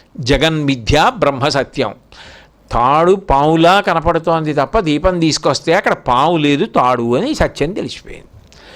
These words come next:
ఇప్పుడు జ్ఞానము చేత జగత్ అంతరించింది, బ్రహ్మం ఒక్కటే ఉన్నది, ఒకే బ్రహ్మము అనుభూతిలోకి వచ్చింది.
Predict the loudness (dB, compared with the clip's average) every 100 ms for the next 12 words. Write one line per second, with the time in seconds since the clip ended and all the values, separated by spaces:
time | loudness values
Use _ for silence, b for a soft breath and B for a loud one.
0 | B -4 -2 0 2 2 2 0 0 0
1 | 0 0 0 0 0 -2 0 -4 -4 -10
2 | -14 -16 -20 _ _ b b -2 0 0
3 | 0 0 -2 -2 -2 -2 -6 -18 -20 _
4 | B B B 0 0 4 4 4 2 0
5 | 0 0 2 2 2 2 2 0 0 0
6 | -2 -4 -6